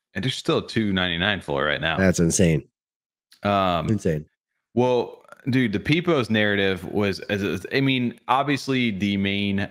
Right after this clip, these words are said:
Speaker 1: number one meme coin, you can see it here, um, on Tap Tools over here, it, on Cardano is Snek,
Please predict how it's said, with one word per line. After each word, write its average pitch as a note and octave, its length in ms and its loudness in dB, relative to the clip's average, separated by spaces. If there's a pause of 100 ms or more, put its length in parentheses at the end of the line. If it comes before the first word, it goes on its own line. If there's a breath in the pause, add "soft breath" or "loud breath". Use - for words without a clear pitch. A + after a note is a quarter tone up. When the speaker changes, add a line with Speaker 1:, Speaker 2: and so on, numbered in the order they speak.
(120)
Speaker 1:
number F#2+ 360 0
one F#2 320 0
meme E2+ 260 -2
coin, F2 340 -2
you E2+ 80 -2
can D#2+ 120 -2
see F2+ 300 -4
it D#2 40 -4
here, F2 340 0 (160)
um, F2 80 2 (320)
on D2+ 120 -2
Tap G2+ 280 0
Tools F#2+ 320 -2
over F2+ 160 -2
here, F2+ 340 -2 (300 soft breath)
it, G2 180 2
on F#2 300 0
Cardano F#2+ 600 2
is F2+ 220 -2
Snek, - 440 -8